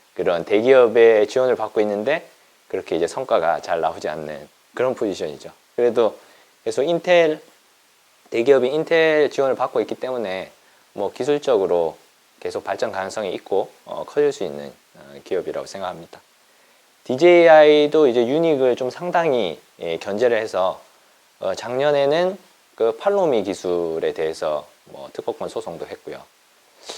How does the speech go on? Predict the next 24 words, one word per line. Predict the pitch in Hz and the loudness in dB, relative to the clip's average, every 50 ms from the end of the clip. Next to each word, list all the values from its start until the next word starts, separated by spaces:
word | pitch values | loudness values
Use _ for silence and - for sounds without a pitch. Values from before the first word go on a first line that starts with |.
| - _ _ _ _ | -18 _ _ _ _
그리고 | 101 95 90 87 - 95 92 104 123 | -16 -16 -14 -10 -6 -6 -4 -4 -2
오늘 | 135 131 131 127 123 123 120 117 | 0 0 2 2 2 2 2 2
알아볼 | 113 123 151 151 139 131 117 120 110 107 101 87 78 | 4 4 6 6 6 6 6 6 6 6 4 2 0
이제 | 90 101 95 | 0 0 0
브리즈는 | 90 - 117 120 131 123 117 113 120 135 117 80 - - _ _ _ _ _ _ _ _ _ _ _ _ - - - - _ _ _ _ _ - | 0 0 0 -2 0 0 0 0 -2 -2 -4 -6 -10 -16 _ _ _ _ _ _ _ _ _ _ _ _ -20 -20 -20 -20 _ _ _ _ _ -14
이게 | 95 92 85 85 80 80 - - - - - _ _ _ _ _ - | -10 -8 -8 -8 -8 -10 -14 -16 -20 -20 -20 _ _ _ _ _ -2
유닉사에서 | 139 165 170 147 - - - 92 87 - - 143 - - - - - _ _ _ _ _ _ _ _ _ _ - | 2 2 2 2 4 4 4 4 4 4 4 4 4 2 0 -16 -20 _ _ _ _ _ _ _ _ _ _ -12
이제 | 95 90 87 87 85 82 78 76 76 76 | -10 -6 -2 -2 -2 -2 -2 -4 -6 -6
나온 | 78 80 82 82 80 | -4 -4 -4 -4 -6
셀피 | - - 170 - - 127 | -4 -4 -2 -2 -2 -4
드론, | - 85 73 71 - - _ _ _ - | -4 -6 -8 -10 -14 -16 _ _ _ -20
예, | - - - - - | -20 -20 -20 -20 -14
셀카 | - - - 180 175 - 139 - | -6 -2 -2 -2 0 0 0 0
드론이죠. | - - 78 71 67 65 - 123 - - - | -2 -2 -8 -8 -10 -8 -10 -10 -10 -10 -12
우리나라 | - 78 82 87 87 90 90 87 85 78 | -12 -8 -6 -6 -6 -4 -2 -2 -2 -2
말로 | 76 76 71 69 73 71 | -4 -6 -8 -8 -8 -10
하면은. | 67 65 65 73 107 170 _ _ _ _ _ _ _ _ _ _ _ _ _ _ | -12 -14 -14 -14 -16 -16 _ _ _ _ _ _ _ _ _ _ _ _ _ _
그것도 | - - - - 87 85 | -14 -14 -12 -8 -6 -4
영어긴 | 85 90 101 104 98 95 92 | -2 -2 -2 -2 -4 -4 -6
한데, | 101 95 80 71 71 - - - | -8 -10 -12 -12 -14 -14 -16 -20
뭐 | 71 67 69 - - - - - _ _ _ _ _ _ _ _ - | -20 -14 -10 -10 -10 -10 -10 -18 _ _ _ _ _ _ _ _ -14
어쨌든 | - 104 - 104 | -12 -8 -8 -6
포케이 | 98 - 190 185 - 185 160 127 101 | -2 -2 -2 0 2 2 2 2 2
동영상까지 | - 101 107 - - 131 110 101 101 92 85 82 87 113 - | 0 -4 -4 -4 -4 -4 -2 0 2 2 2 0 -2 -4 -6